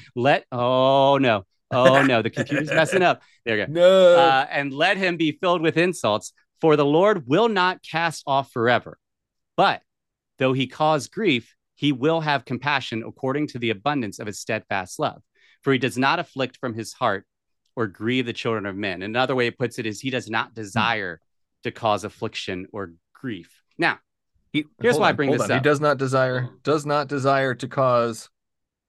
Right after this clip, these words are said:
Speaker 2: affliction and
Speaker 1: Uh,
Speaker 2: grief.
Speaker 1: yeah, I wanna find, this is the E S V, and it was the New Living Translation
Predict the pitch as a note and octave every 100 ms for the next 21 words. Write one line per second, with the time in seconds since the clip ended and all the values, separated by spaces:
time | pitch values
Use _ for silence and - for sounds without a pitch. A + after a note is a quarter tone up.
0 | _ _ _ _ _ _ _ _ _ B2
1 | - A#2+ - C3+ C3 B2+ B2+ - _ _
2 | _ C#3 C3+ C3 C3+ F#3 D#3+ - C#3+ C#3
3 | C3+ C3 A2+ - - _ _ _ _ _
4 | B2+ F3+ - F3+ B2+ C#3+ C#3+ D3+ C#3+ B2+
5 | - G#2+ A#2 G#2+ F#2 F2+ A2 _ - A#2+
6 | A#2+ A#2 G2 A2 G#2+ A#2+ D3 B2+ B2+ A#2
7 | - A2+ G#2+ G#2 G2+ - G2+ F2+